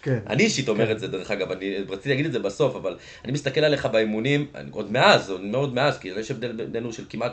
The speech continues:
Speaker 2: מה, שבע שנים, כמעט עש-, כן, כמעט שמונה שנים, אז כאילו, אני אומר, "בואנה, אני עוד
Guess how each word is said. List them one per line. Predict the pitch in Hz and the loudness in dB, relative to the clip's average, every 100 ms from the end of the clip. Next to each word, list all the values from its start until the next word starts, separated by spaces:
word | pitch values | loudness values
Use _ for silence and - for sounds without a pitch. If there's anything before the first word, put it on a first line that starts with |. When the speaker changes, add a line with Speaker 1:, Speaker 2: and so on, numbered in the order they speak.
| - 95 | -6 -12
Speaker 2:
מה, | 95 | -8
שבע | 127 131 | -4 -4
שנים, | 131 127 131 | -2 -4 -4
כמעט | 110 127 | -6 -8
עש-, | 123 - - - | -10 -14 -20 -10
כן, | - - | -8 -8
כמעט | - 135 147 | -4 -2 0
שמונה | 147 147 | 2 2
שנים, | 139 123 196 202 - - - | 2 0 -2 -4 -14 -20 -12
אז | 101 - | -12 -8
כאילו, | 113 98 | -2 0
אני | 113 | 2
אומר, | 123 | -2
"בואנה, | 82 117 131 | -2 -2 -4
אני | |
עוד | 80 | -6